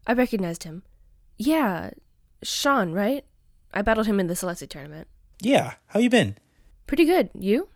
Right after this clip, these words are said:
Speaker 2: "Doing great. Made it through the first round, gonna eat some nachos, we're having a blast."
Speaker 1: Our orders were ready around the same time. After retrieving them, he looked at his cardboard box, then at me.
Speaker 2: "You wanna find a place to sit?"
Speaker 1: "Sure," I said, even though I'd meant to wander around with my burrito.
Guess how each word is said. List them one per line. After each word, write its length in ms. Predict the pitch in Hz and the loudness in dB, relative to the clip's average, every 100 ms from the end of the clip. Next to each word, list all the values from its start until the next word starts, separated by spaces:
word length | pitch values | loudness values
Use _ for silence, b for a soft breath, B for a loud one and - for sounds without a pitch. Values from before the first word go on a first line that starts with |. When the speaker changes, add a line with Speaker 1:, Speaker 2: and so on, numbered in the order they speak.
| _ _ _ - | _ _ _ -2
Speaker 2:
"Doing 200 | - 247 | 4 4
great. 300 | 170 165 127 - _ - | 6 4 2 -2 _ 0
Made 140 | 123 | 2
it 100 | 127 | 4
through 120 | 135 | 4
the 80 | 113 | 2
first 340 | - 127 - | 2 0 0
round, 540 | 117 185 214 202 196 170 | 2 4 4 2 0 0
gonna 100 | 135 | 0
eat 120 | 131 | 0
some 140 | 107 | -2
nachos, 560 | 107 143 185 - 175 160 | 2 2 2 2 2 4
we're 60 | 165 | 2
having 180 | 170 | 2
a 60 | 113 | 2
blast." 480 | 120 156 110 - - _ _ _ - | 2 2 0 -8 -16 _ _ _ -2
Speaker 1:
Our 100 | 240 | 4
orders 320 | - 277 294 | 6 4 4
were 160 | 269 226 | 2 4
ready 240 | 196 190 | 2 2
around 220 | 180 175 | 0 -2
the 60 | 180 | -4
same 200 | 190 175 | -4 -6
time. 340 | 180 156 175 - _ _ _ - | -6 -10 -12 -16 _ _ _ -2
After 260 | 226 330 | 0 2
retrieving 440 | 269 208 220 196 170 | 2 2 0 0 -2
them, 260 | 165 170 | -6 -10
he 140 | 208 233 | -4 0
looked 160 | 269 | 2
at 80 | 294 | 2
his 100 | 269 | 0
cardboard 340 | - 208 220 202 | 0 0 0 -2
box, 480 | 160 170 - - - | -4 -8 -10 -12 -6
then 120 | - 226 | -2 -2
at 80 | |
me. 300 | 160 147 190 - _ _ - - - | -2 -6 -10 -16 _ _ -20 -20 -4
Speaker 2:
"You 40 | 127 | 0
wanna 120 | 147 | 2
find 160 | 170 | 2
a 40 | 165 | 2
place 160 | 170 | 0
to 60 | - | 2
sit?" 240 | - 240 - _ _ _ | 4 2 0 _ _ _
Speaker 1:
"Sure," 380 | - - 349 233 _ _ - | -4 0 0 -2 _ _ -10
I 80 | 185 | -6
said, 260 | - 185 185 _ _ _ | -4 -6 -8 _ _ _
even 200 | 254 285 | -2 2
though 140 | 262 247 | 4 4
I'd 160 | 226 | 4
meant 180 | 202 - | 0 0
to 100 | 202 | -2
wander 280 | 190 180 180 | 0 0 0
around 240 | 180 175 | -2 -2
with 160 | 165 - | -4 -6
my 120 | 160 | -10
burrito. 440 | 156 156 156 170 | -8 -10 -10 -12